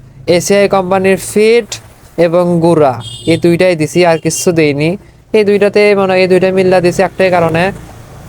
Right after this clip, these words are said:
ফিডের কাজ হচ্ছে গরুর শরীর স্বাস্থ্য ভালো করা এবং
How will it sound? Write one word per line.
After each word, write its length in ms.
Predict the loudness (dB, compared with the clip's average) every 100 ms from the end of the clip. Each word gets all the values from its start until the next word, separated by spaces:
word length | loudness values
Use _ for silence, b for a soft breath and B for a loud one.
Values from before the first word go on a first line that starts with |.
| -20 -18
ফিডের 380 | -2 0 2 0
কাজ 320 | 2 0 2
হচ্ছে 340 | -2 -2 -2 0
গরুর 280 | 2 2 0
শরীর 320 | 0 0 0
স্বাস্থ্য 320 | -2 -4 -2
ভালো 280 | -2 0 0
করা 220 | 0 0 -2
এবং 480 | -2 0 0 -2